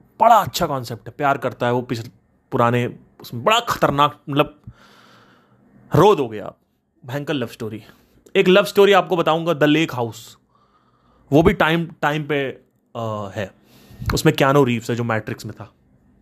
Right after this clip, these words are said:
और सैंड्रा बुलक है। आप देखो उसमें द लेक हाउस, जिनको लव स्टोरीज और टाइम मशीन और ये सब पसंद है, वो देखो, रो दोगे आप, कहोगे, "यार, ऐसे क्या, कौन बनाता है यार ऐसे,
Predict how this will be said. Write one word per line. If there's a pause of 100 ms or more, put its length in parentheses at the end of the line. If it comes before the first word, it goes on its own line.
(1160)
और
सैंड्रा
बुलक
है। (960)
आप
देखो (840)
उसमें
द
लेक
हाउस, (280)
जिनको
लव
स्टोरीज
और
टाइम
मशीन
और
ये
सब
पसंद
है,
वो
देखो, (880)
रो
दोगे
आप,
कहोगे,
"यार,
ऐसे
क्या, (120)
कौन
बनाता
है
यार
ऐसे,